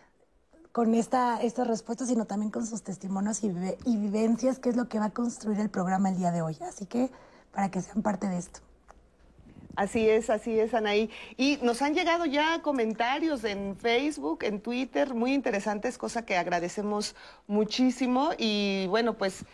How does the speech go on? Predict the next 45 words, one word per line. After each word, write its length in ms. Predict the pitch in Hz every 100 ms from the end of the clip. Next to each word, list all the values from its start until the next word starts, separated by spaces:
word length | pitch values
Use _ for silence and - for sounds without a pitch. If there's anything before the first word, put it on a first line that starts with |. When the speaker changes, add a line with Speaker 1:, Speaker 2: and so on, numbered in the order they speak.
| - - - _ -
Speaker 2:
los 300 | 214 214 214
leemos. 420 | 233 240 262 262
¿Tú 80 | 294
me 140 | 285
dices, 280 | 311 320 349
Anaí? 300 | 330 330 349
¿Los 160 | 330 233
leemos? 260 | 233 240
Speaker 1:
Tenemos 520 | 311 320 359 392 427 -
dos 320 | 208 226 240
comentarios. 720 | - 269 226 196 208 214 247
Speaker 2:
A 80 | 185
ver. 160 | 170 233
Speaker 1:
Este 280 | 247 262
de 100 | 254
León, 260 | 220 196 202 - - 175
empiezan 400 | 220 220 240 277
a 80 | 254
calentar 440 | 208 202 190 220
motores 380 | 226 226 233 226
en 140 | 214
redes 220 | 214 220 220
sociales, 500 | 196 - 208 247 220
ya 100 | 214
están 280 | 208 208
despertando. 640 | 214 196 - 185 247 233 226
Speaker 2:
Ajá. 140 | 330 - - - - -
Speaker 1:
Herrera 440 | 277 285 294 311 320
Leo-, 280 | 254 226 - -
Leonore 500 | 233 226 233 240 247
dice, 260 | 247 247
"Mi 160 | 240 262
ex 200 | 277 -
aún 180 | 320 302
tiene 280 | 269 240 233
mamitis. 600 | 208 190 208 - 156 - - - -
Fue 160 | -
una 140 | 285 330
de 60 |
las 180 | 285 214
causas 360 | - 202 233 226
que 100 | 190
terminó 400 | - 185 202 208
nuestra 300 | 226 226 202
relación. 640 | 185 170 151 - 202 175